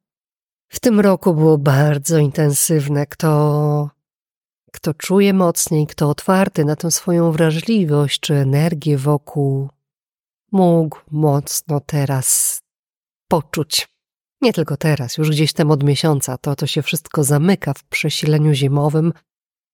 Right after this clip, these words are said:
ale od połowy listopada, no, dzieje się dużo.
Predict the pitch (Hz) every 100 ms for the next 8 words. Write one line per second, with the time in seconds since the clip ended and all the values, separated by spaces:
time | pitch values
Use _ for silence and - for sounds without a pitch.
0 | _ - 156 151 151 156 147 - - 156
1 | 151 147 139 - - 151 151 135 135 135
2 | 143 151 185 190 - 156 139 143 156 156
3 | 143 123 127 - 139 127 143 135 123 135